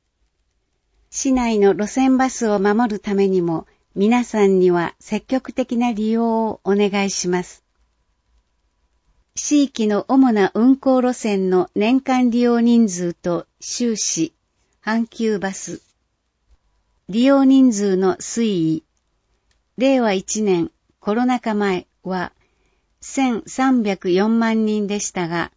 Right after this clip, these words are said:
令和六年には千九十九万人と、五年間で二百五万人が減少しました。収支、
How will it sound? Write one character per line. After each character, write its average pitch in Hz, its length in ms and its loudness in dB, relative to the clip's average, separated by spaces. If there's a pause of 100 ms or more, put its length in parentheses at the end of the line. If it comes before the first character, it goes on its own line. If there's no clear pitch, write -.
(420)
令 254 220 0
和 214 140 2
六 202 260 -2
年 208 260 0
に 185 140 2
は 180 240 -2 (140)
千 240 420 -4
九 254 300 -4
十 196 260 -4
九 214 260 -4
万 214 320 0
人 208 240 -2
と、 - 300 -8 (380)
五 208 140 -2
年 269 200 0
間 202 340 -4
で 190 280 -6
二 208 160 -4
百 247 260 -6
五 220 140 -2
万 233 260 0
人 220 240 0
が 202 160 -4
減 196 280 -4
少 196 240 -6
し 190 160 -8
ま 185 140 -2
し - 160 -10
た。 - 220 -12 (1600)
収 262 320 -2
支、 - 400 -6